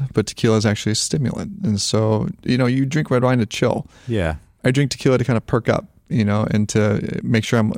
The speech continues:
Speaker 1: you know, awake for the night and active in the discussion. And if I'm with my wife and we wanna have a movie night, I'm not drinking tequila. We're drinking usually red wine. So
Speaker 2: Yeah,
Speaker 1: this,
Speaker 2: yeah.
Speaker 1: it kinda, it's interesting how you can choose it for your mood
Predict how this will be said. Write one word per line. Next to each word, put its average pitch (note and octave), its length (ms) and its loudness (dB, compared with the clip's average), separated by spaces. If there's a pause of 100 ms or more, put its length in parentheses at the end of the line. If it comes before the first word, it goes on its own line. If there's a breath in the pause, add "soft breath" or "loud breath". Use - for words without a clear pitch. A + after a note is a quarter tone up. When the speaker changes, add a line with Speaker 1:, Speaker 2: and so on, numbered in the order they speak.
Speaker 1:
you A#2+ 80 2
know, G#2+ 180 0 (200)
awake A2+ 300 2
for - 140 -2
the G#2+ 80 0
night G#2+ 320 2
and G#2+ 240 2 (120)
active A2+ 400 0
in A2 80 2
the G#2+ 40 0
discussion. G#2 600 0
And G2+ 260 0
if - 100 -2
I'm A#2 220 2
with B2+ 140 2
my A#2 140 2
wife A#2 380 4
and A#2 80 2
we A#2 60 4
wanna A2+ 220 2
have A2 100 2
a G2+ 60 0
movie A#2+ 260 2
night, C3 320 0 (340 soft breath)
I'm A#2+ 120 2
not A#2+ 160 2
drinking A2 300 0
tequila. G#2+ 420 -2
We're A#2 80 0
drinking G#2+ 440 -2
usually G#2 320 -2
red G#2+ 200 0
wine. G#2 320 -4
So - 140 0
Speaker 2:
Yeah, F2+ 80 2
Speaker 1:
this, E2 200 0
Speaker 2:
yeah. D#2 160 -4
Speaker 1:
it A2 60 -2
kinda, C3 320 0 (340 soft breath)
it's - 140 -4
interesting B2 260 0
how A2+ 60 4
you G#2+ 80 0
can A2 100 0
choose A2 300 -2
it G#2+ 80 -8
for - 160 -2
your G2+ 80 2
mood G2+ 340 0